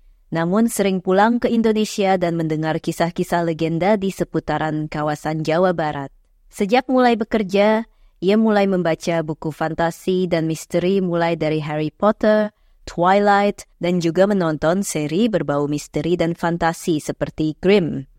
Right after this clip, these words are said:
Bahkan, Annie merintis kelompok baca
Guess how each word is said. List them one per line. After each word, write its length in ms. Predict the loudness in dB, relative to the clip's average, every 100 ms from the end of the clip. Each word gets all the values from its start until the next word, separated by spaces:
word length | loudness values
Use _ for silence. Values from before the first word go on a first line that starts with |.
| _ _ _ _ -12
Bahkan, 560 | 0 0 0 -2 0 -2 -4 _ _
Annie 400 | -4 0 2 2
merintis 480 | 2 0 0 -2 -4
kelompok 420 | -2 0 0 -2 -2
baca 560 | -2 0 2 2 2